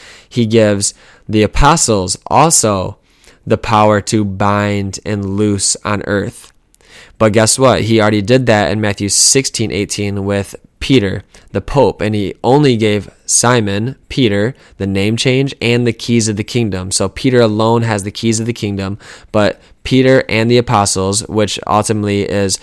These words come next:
synonymous with the Pope and the union with the, the, uh, well, really the bishops and union with the Pope, have the authority to bind and loose here on earth. So, and then right after that, we hear Peter asking Jesus, of course,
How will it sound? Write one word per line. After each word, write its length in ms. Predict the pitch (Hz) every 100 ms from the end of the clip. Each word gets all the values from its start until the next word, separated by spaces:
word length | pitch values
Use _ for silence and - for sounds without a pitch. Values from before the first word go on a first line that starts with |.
| -
synonymous 640 | - 107 104 101 101 98 -
with 240 | 101 - - _ _
the 80 | 98
Pope 380 | - 113 120 -
and 140 | 110
the 60 | 104
union 380 | 92 107 120 127
with 120 | 127
the, 200 | 127 117
the, 240 | - - - _ -
uh, 300 | 104 98 -
well, 240 | 104 101
really 220 | 107 127
the 120 | 104 95
bishops 600 | 92 113 - 110 104 -
and 160 | 104
union 300 | 101 113 117
with 100 | 107
the 80 | 101
Pope, 380 | - 98 95 - - - -
have 280 | - 107 104
the 80 | 107
authority 360 | 101 104 101
to 140 | 98 98
bind 520 | 95 101 101 107 104
and 180 | 87 101
loose 380 | 101 95 - - -
here 260 | 95 98 95
on 140 | 95
earth. 260 | 85 - - - - - - - -
So, 400 | - 117 110 104 - -
and 120 | - 123
then 300 | 117 113 98
right 180 | 110
after 220 | 117 113 104
that, 340 | 104 101 -
we 200 | 101 104
hear 340 | 101 101 98
Peter 560 | 95 - - 113 104 101
asking 460 | 95 104 - 98 95
Jesus, 500 | 110 107 98 98 -
of 160 | 95
course, 380 | - 98 110 -